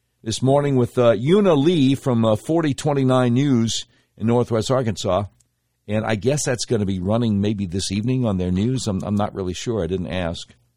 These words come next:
'cause I wasn't thinking about it.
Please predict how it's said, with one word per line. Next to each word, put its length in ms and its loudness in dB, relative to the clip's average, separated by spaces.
'cause 240 0
I 100 2
wasn't 380 0
thinking 400 -4
about 280 -4
it. 300 -14